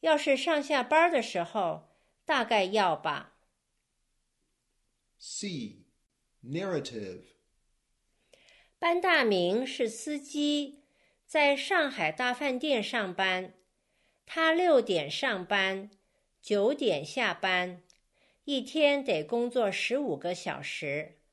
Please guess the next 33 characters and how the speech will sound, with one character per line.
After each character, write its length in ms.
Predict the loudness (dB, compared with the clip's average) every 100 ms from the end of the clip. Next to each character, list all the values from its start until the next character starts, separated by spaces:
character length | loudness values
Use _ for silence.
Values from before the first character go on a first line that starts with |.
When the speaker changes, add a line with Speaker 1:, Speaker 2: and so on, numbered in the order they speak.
| _ _ _
Speaker 1:
很 320 | -12 -8 -6
忙。 580 | -6 -6 -6 -6 -8 -12 _ _ _ _ _ _ _ _ _
班 240 | 2 2 4
先 220 | 2 0
生 180 | 2 0
的 140 | 0
车 340 | -4 -2 -2 0
子 180 | -4
是 180 | -4 -4
美 200 | -4 -4
国 260 | -6 -6 -6
车， 520 | -6 -4 -2 -4 -8 _ _ _ _ _ _ _ -12
车 240 | 0 0
上 260 | 2 2 0
还 200 | -2 -2
有 140 | -2
电 320 | -2 -2 -2 -2
话， 520 | -2 -2 -2 -6 _ _ _ _ _ _
所 340 | -14 -2 0 2
以 300 | 0 -4 -4
给 260 | -2 -2
饭 300 | 0 -2 -2
店 200 | 0 0
的 120 | 0 -4
汽 260 | -6 -6
车 240 | -6 -6 -4
公 240 | -4 -4
司 300 | -6 -6 -6
打 200 | -6 -8
电 240 | -4 -4
话 280 | -4 -6 -6
不 220 | -6 -6
难。 460 | -6 -8 -10 -12